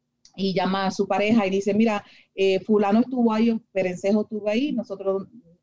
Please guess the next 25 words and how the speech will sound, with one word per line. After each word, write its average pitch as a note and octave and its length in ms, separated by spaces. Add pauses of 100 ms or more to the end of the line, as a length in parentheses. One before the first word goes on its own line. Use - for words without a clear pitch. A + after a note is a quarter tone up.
(160)
lo F#3+ 160
primero G3 280
que A3 100
hacemos A#3+ 340
es, A#3 120 (340)
ni F#3 300
podemos G3+ 320
aceptar A#3+ 400
ni B3+ 80
negar A#3 320
de C4 120
que G#3 80
esa G3 120
persona G3 260
estuvo F#3+ 260
aquí, B3+ 160
ni A#3 140
mucho F3+ 340
menos F#3+ 220
que F3+ 360
se - 140
hicieron F#3+ 300
o D#3+ 100
no. D3+ 260 (360)
Eh, E3+ 340